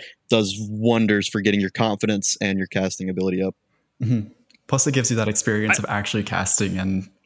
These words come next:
Speaker 2: that's
Speaker 1: Oh,
Speaker 2: something
Speaker 1: yeah. The,
Speaker 2: Yeah.
Speaker 1: the more you cast, the more you have fun with it, and the better you get. It's like a, it's a
Speaker 2: Exactly.
Speaker 1: snowball.
Speaker 2: Yeah.
Speaker 3: I, I think that's actually so key. I think with all these things, and, and, like, I know I mentioned, like, listening back to the earlier episodes,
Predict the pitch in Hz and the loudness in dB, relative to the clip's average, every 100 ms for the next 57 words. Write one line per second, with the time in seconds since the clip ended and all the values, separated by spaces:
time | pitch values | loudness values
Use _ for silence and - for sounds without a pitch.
0 | _ - 123 110 - 170 190 131 90 - | _ -4 0 0 2 4 4 2 0 0
1 | 131 127 104 143 170 190 147 147 143 - | 0 0 2 2 4 2 2 2 2 0
2 | 107 110 113 110 104 110 107 101 98 98 | 2 4 4 2 2 2 2 2 0 2
3 | 92 95 92 87 92 90 95 107 110 101 | 2 2 0 0 -2 -2 -2 2 2 2
4 | 95 101 - 95 92 92 98 - - - | 0 -2 0 0 0 -4 -6 -14 -10 -8
5 | - - _ _ _ _ _ _ - - | -8 -12 _ _ _ _ _ _ -20 -16
6 | - - - 233 311 269 - 202 175 165 | -12 -2 2 4 4 2 2 0 2 0
7 | - 143 120 127 117 113 123 185 165 143 | 0 0 0 -2 -2 -2 -2 0 0 0
8 | 123 127 127 135 120 135 - - 127 117 | 2 2 0 0 -2 -4 -8 -4 -2 -4
9 | - _ 139 139 139 131 127 127 117 107 | -8 _ 0 2 4 2 0 0 -2 -2
10 | 110 127 117 - 117 120 117 110 110 123 | -4 -2 -2 -2 -2 0 0 0 -2 -4
11 | 117 104 101 | -6 -6 -8